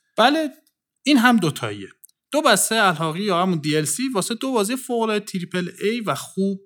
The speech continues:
یعنی ایندیانا جونز و کینگدم کام دلیورنس دو قراره بیاد. به ترتیب سیزده شهریور و هجده شهریور به دست گیمرها می‌رسه.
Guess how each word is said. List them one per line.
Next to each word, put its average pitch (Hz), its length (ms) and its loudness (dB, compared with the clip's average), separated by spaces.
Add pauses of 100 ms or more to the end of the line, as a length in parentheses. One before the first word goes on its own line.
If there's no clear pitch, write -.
(200)
یعنی 165 120 0
ایندیانا 160 480 0
جونز 202 280 -4
و 214 60 0
کینگدم 160 440 -4
کام 156 220 -6
دلیورنس 160 600 -2
دو 214 500 -2 (380)
قراره 165 300 0
بیاد. 143 460 -6 (160)
به 175 80 -8
ترتیب 185 360 -4
سیزده 170 400 -4
شهریور 247 380 -2
و 214 80 -2
هجده 165 380 -2
شهریور 170 520 -4
به 160 120 -6
دست 143 240 -4
گیمرها 131 480 -4
می‌رسه. 113 320 -12